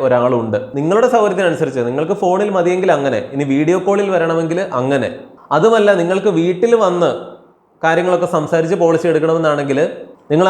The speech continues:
ആവശ്യപ്പെടുകയാണെങ്കിൽ അഡ്വൈസർ നിങ്ങളുടെ വീട്ടിൽ വന്നിട്ട് കാര്യങ്ങളൊക്കെ, സംശയങ്ങളൊക്കെ തീർത്തിട്ട് ഏറ്റവും നല്ലൊരു പോളിസി തന്നെ നിങ്ങൾക്ക് എടുക്കാനായിട്ട് സാധിക്കും. ഓൺലൈനിൽ നിങ്ങൾക്ക് പോയിട്ട് ക്ലെയിം സെറ്റിൽമെന്റ് റേഷ്യോ നോക്കാം. അതെല്ലാം തന്നെ തൊണ്ണൂറ്റൊമ്പത് ശതമാനവും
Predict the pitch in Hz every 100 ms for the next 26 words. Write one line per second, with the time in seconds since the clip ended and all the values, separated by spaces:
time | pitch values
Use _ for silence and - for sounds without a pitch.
0 | 180 185 208 202 214 202 185 180 147 160
1 | 170 190 196 170 175 185 147 175 180 226
2 | 190 151 147 139 170 - 139 139 147 139
3 | - 123 156 127 123 143 143 135 135 131
4 | 123 135 156 135 143 156 143 143 156 151
5 | 139 139 151 139 160 - 135 135 139 139
6 | 127 143 135 127 127 120 113 117 - 110
7 | - 139 151 170 180 196 180 170 175 180
8 | 175 170 165 113 - 139 160 170 165 165
9 | 170 170 170 147 147 139 165 143 120 101
10 | 95 - - 117 127 131 147 175 165 156
11 | 156 156 - - 135 147 156 147 135 151
12 | 156 139 127 131 131 127